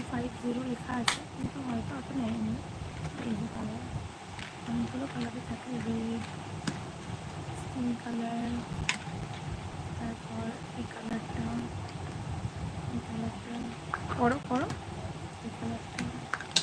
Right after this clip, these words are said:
হোয়াইট, গ্রিন, ব্লু, ব্রাউন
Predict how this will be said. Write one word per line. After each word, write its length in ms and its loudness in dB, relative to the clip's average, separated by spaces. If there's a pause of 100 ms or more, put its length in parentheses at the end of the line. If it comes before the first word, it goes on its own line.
(840)
হোয়াইট, 400 2 (1400)
গ্রিন, 380 6 (1900)
ব্লু, 200 6 (1400)
ব্রাউন 500 4